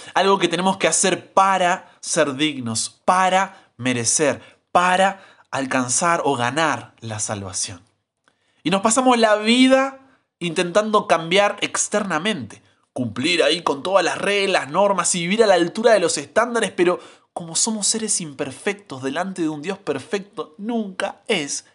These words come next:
suficiente. Y ante el fracaso, cuando nos caemos, tropezamos y pecamos,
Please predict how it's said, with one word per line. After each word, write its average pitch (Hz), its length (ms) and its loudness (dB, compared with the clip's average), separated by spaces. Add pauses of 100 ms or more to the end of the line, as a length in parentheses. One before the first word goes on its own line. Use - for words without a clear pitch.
(180)
suficiente. 196 680 -4 (500)
Y 196 100 2
ante 208 220 4
el 208 100 4
fracaso, 208 680 4
cuando 175 760 6
nos 160 280 2
caemos, 160 880 -2 (260)
tropezamos 151 1120 -4
y 107 60 -10
pecamos, 120 800 -2